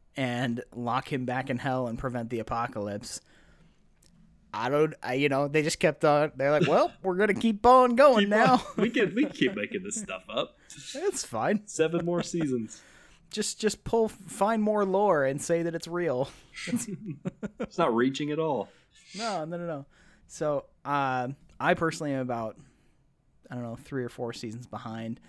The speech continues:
Speaker 1: Um, I like the dynamic from where I left off of, uh, you know, Dean and Sam and Castiel and Crowley. Uh, so I think it's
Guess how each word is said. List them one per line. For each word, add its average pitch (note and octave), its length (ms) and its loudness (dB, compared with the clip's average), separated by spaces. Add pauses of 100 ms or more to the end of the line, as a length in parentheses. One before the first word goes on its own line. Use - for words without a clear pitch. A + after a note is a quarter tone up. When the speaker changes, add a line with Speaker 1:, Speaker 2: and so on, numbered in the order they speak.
(540)
Speaker 1:
Um, G2+ 720 -10 (840)
I B2+ 100 -4
like B2 260 -4
the B2+ 80 -4
dynamic A2+ 680 -6 (800)
from B2+ 200 -4
where A#2 140 -4
I A2 100 -4
left A2 260 -8
off A2+ 400 -8
of, G2+ 420 -14 (680)
uh, G#2 520 -8 (400)
you A#2 120 -8
know, G2+ 220 -8 (420)
Dean A#2 400 -4
and G#2+ 300 -6
Sam G#2+ 300 -8
and G#2 100 -8
Castiel G#2 800 -10
and F#2+ 160 -10 (720)
Crowley. A2+ 500 -6 (240)
Uh, C#3+ 260 2
so E3+ 160 2
I F3 80 6
think G3+ 200 -4
it's - 360 -6